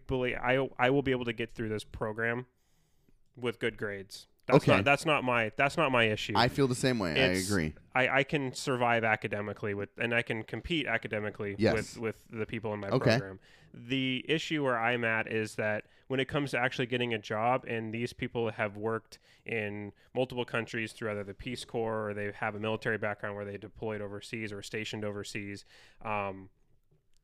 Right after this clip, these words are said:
Speaker 1: have worked for other non-governmental organizations as volunteers,
Speaker 2: Mm-hmm.
Speaker 1: um, can speak multiple languages. Like, I'm screwed when it comes to, when I'm screwed when it comes to that.
Speaker 2: Okay, so if they,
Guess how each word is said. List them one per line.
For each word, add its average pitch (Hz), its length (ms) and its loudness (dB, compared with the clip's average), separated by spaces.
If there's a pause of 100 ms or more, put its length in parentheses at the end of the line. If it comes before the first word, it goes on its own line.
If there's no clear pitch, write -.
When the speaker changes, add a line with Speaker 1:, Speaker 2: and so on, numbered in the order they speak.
(100)
Speaker 1:
have 131 160 0
worked 123 200 0
for - 180 -4
other 110 180 0
non-governmental 107 560 -4
organizations 113 920 -4
as 107 140 -6
volunteers, 123 760 -2
Speaker 2:
Mm-hmm. 113 500 0
Speaker 1:
um, 104 240 -4
can 107 280 -8
speak - 560 -8
multiple 113 420 -2
languages. 135 720 2
Like, 117 240 2 (240)
I'm 131 260 2
screwed 123 680 2
when 107 180 -4
it 107 100 -4
comes 107 320 -4
to, - 140 -10
when 113 100 0
I'm 110 160 0
screwed 117 240 -2
when 101 100 -6
it 98 80 -8
comes 98 180 -10
to - 60 -14
that. - 140 -4
Speaker 2:
Okay, 143 220 6
so 123 320 4
if 127 240 4
they, 160 440 2